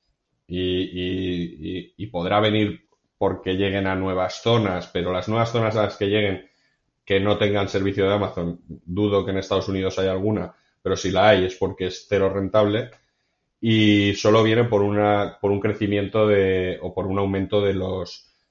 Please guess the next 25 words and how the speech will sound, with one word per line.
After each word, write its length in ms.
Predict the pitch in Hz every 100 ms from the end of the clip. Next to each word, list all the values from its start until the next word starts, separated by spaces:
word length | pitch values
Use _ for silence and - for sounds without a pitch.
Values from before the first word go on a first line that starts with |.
| _
de 180 | 92 90
los 380 | 92 90 - -
costes 380 | 101 98 101 -
para 180 | 104
el 80 | 104
usuario 680 | 104 - 117 135 147 180 151
o 140 | 87
para 220 | 87 85
los 200 | 82 82
vendedores, 680 | - 85 78 69 64 - -
¿no? 120 | 120 _ _ _ _ _ _
Entonces, 540 | - 123 113 - - _ _ _ _ _ _
en 200 | 120 123
ese 180 | 143 175
sentido, 800 | 175 165 156 175 175 190 - - -
creo 360 | 123 147 147
que 200 | - 135
Amazon 840 | 139 151 147 - 165 165 170 170 - _
como 300 | 110 107 107
negocio, 760 | 104 107 123 - 143 160 165 - _ _ _ _ _ _
eh, 840 | 110 110 104 101 101 101 101 104 90 87
va 60 | 120
a 60 | 123
ser 240 | 139 117
siempre 720 | - - 143 135 113 95 90